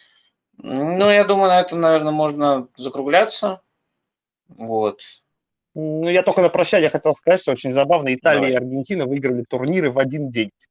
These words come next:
Speaker 2: Прям вот так хочется сказать, что Марадона на небесах это устроил.
Speaker 1: Да, Марадона, я думаю, порадовался бы сегодняшнему дню, когда прям,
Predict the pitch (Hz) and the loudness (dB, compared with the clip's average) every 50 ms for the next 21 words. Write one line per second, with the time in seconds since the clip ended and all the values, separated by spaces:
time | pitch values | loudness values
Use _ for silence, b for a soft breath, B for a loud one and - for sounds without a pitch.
0 | _ _ - - 143 151 151 156 165 160 - 196 170 - - - 180 143 - - | _ _ -2 2 2 4 4 4 2 0 2 0 0 0 0 -2 -2 -2 0 -4
1 | 123 - - 151 139 - - 120 120 123 135 135 135 131 110 110 107 104 104 101 | -8 -4 -4 -4 -4 -2 -4 0 2 2 2 2 2 2 -2 -2 -2 -6 -8 -8
2 | 101 107 - - 98 - _ - - 98 98 - - - - 104 101 _ _ _ | -10 -12 -10 -12 -12 -12 _ -20 -16 -16 -16 -16 -16 -14 -14 -14 -14 _ _ _
3 | _ _ - - _ _ _ _ b b b b b b b b b b b b | _ _ -20 -20 _ _ _ _ b b b b b b b b b b b b
4 | b b b b b _ - - 139 143 190 220 226 226 226 214 202 185 _ _ | b b b b b _ -14 -8 0 4 6 8 8 6 4 2 -4 -16 _ _
5 | - 156 156 160 160 156 156 156 160 180 196 196 185 170 156 147 143 139 147 156 | -16 -10 -4 0 4 4 4 2 2 -2 -2 -2 -2 -4 -2 -4 -4 -4 -4 -6
6 | 160 156 147 139 - - 135 131 123 117 113 110 113 107 107 107 104 - - 107 | -4 -4 -4 -6 -2 0 2 4 6 6 4 4 2 -2 -2 -2 -4 -6 -12 -14
7 | 104 104 101 - - - 107 107 107 98 107 104 101 - - 107 104 101 101 101 | -12 -12 -10 -10 -10 -10 -6 -6 -6 -6 -8 -10 -12 -12 -12 -12 -12 -12 -10 -12
8 | 101 104 _ _ _ _ _ _ _ _ _ _ _ _ - 113 110 117 117 123 | -12 -14 _ _ _ _ _ _ _ _ _ _ _ _ -20 -16 -12 -10 -8 -6
9 | 139 165 190 196 208 247 269 226 202 _ - 117 113 113 110 117 123 135 - - | -4 -4 -4 -4 -6 -8 -12 -18 -20 _ -16 -14 -14 -8 -4 -2 -2 -2 -2 -2
10 | - 110 113 110 113 110 107 104 98 | -4 -4 -4 -4 -8 -10 -12 -12 -14